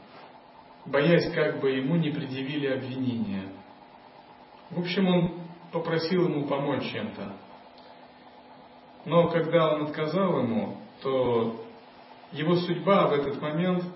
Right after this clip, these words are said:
когда он совершил такую ошибку, сильно изменилась. И с тех пор существует легенда вечного жида. Вечный жид — это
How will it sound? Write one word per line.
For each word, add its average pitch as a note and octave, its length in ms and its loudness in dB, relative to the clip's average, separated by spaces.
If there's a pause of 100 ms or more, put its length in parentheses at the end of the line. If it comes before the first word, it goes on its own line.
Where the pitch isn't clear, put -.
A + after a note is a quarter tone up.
(180)
когда C3+ 320 0
он C3+ 80 0
совершил C#3+ 560 -2
такую C3 320 0
ошибку, F3 400 -4
сильно C3+ 480 -6
изменилась. B2 680 -4 (1500)
И A#2 300 -2
с - 100 -8
тех D3 240 -4
пор G3 220 4
существует D3 880 -2 (240)
легенда C3+ 960 0 (640)
вечного D3 580 0
жида. C3 460 -4 (540)
Вечный D3 500 -2
жид — D#3+ 360 -2
это B2 560 -4